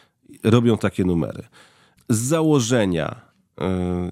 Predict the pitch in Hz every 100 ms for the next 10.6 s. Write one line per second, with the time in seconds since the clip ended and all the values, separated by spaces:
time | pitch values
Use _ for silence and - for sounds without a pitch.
0 | - 120 175 170 160 185 190 147 120 110
1 | 107 98 95 92 90 90 - 98 104 117
2 | 107 - 123 123 110 92 92 90 90 90
3 | 92 87 - - 90 98 98 - - 101
4 | 95 - 101 92 - - 101 92 - 92
5 | 92 95 78 78 80 78 76 - - -
6 | - - - - - 92 - - - -
7 | - - - - - - - 104 - -
8 | 123 110 104 107 92 95 101 101 101 107
9 | 104 104 120 107 117 113 104 92 120 127
10 | - - 101 101 92 98